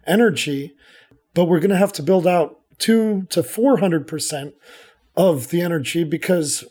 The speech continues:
most green energy is not base load generating.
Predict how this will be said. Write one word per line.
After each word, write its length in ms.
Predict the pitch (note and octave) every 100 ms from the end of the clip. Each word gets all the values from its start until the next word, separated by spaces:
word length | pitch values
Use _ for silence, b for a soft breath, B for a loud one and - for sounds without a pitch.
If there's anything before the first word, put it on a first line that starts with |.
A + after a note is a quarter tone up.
| _
most 440 | - E3+ G#3+ G#3 -
green 320 | D3+ F#3 F3
energy 440 | F#3+ A#3+ C#3+ E3+
is 180 | D#3+ B2+
not 500 | D#3 F3 G3+ D#3+ D#3+ _ - C3+
base 380 | F3 G#3+ - -
load 320 | C3 A2 A2
generating. 640 | - D3+ A#2+ A2+ A2 B2